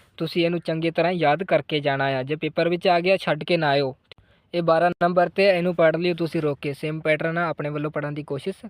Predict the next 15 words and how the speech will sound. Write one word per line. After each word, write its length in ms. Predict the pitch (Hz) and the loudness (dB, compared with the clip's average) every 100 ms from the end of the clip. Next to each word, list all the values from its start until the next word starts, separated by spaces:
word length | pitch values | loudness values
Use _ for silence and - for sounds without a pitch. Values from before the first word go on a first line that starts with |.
| _ | _
ਕਰਿਓ 240 | 143 135 | -6 -6
ਤੁਸੀਂ। 320 | 135 135 135 127 _ - _ - | -8 -12 -12 -18 _ -20 _ -14
ਨੈਕਸਟ 300 | 139 151 - | -8 -6 -6
ਜੋ 140 | 160 160 | -2 -2
ਆਪਣਾ 240 | 147 165 | 0 -2
ਹੈ, 200 | 160 165 - _ - | 0 -2 -4 _ -10
ਉਹ 100 | 147 | -6
ਦੇਖ 200 | 151 156 | -6 -6
ਲੈਂਦੇ 240 | 151 147 | -6 -6
ਆਪਾਂ। 220 | 143 165 202 _ _ _ _ _ _ _ _ _ _ _ _ _ _ _ _ _ | -6 -8 -10 _ _ _ _ _ _ _ _ _ _ _ _ _ _ _ _ _
ਤੇਰਾਂ 220 | 170 175 | 0 2
ਨੰਬਰ 240 | 180 180 170 | 2 0 0
'ਤੇ 120 | 175 | 2
ਆ 80 | 165 | 2
ਗਏ। 160 | 190 | 0